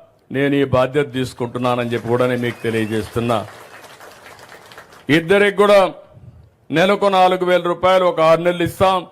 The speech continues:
అది కూడా ఉపయోగపడుతుంది. ఉచితంగా చదివిస్తాం.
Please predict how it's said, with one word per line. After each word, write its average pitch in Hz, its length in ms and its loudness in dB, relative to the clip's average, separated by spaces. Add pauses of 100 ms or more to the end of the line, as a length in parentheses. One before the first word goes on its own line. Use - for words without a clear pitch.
(760)
అది 156 160 -2
కూడా 180 180 4
ఉపయోగపడుతుంది. 175 920 0 (760)
ఉచితంగా 185 580 0
చదివిస్తాం. 175 760 -2